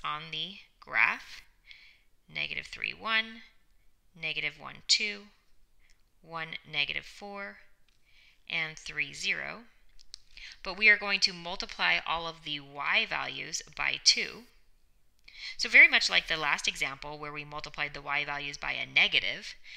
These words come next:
but this time we're multiplying our y values by two. So this will be two times f of x.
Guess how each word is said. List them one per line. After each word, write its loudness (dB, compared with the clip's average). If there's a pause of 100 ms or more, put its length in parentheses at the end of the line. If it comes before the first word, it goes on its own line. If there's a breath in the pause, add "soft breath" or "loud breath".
(140 loud breath)
but -14
this -2
time -4
we're -12
multiplying -6
our -8
y -6
values -8
by -10
two. 0 (1600 loud breath)
So 0 (920)
this -4
will -8
be -8 (180)
two 6
times 2
f -2
of -16
x. 0